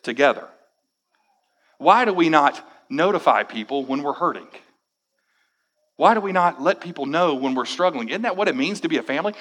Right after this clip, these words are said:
I mean, I couldn't imagine, I, I tried to imagine this scenario in my own house, and I asked my wife about this late last night, which, by the way, I learned a very valuable lesson. Uh, never ask your spouse a question late at night.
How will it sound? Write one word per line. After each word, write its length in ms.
I 40
mean, 100
I 80
couldn't 180
imagine, 400
I, 340
I 60
tried 180
to 80
imagine 340
this 140
scenario 380
in 80
my 80
own 220
house, 380
and 80
I 100
asked 220
my 80
wife 280
about 240
this 180
late 220
last 260
night, 260
which, 200
by 100
the 60
way, 120
I 40
learned 260
a 20
very 280
valuable 420
lesson. 400
Uh, 280
never 300
ask 260
your 120
spouse 500
a 80
question 640
late 360
at 220
night. 540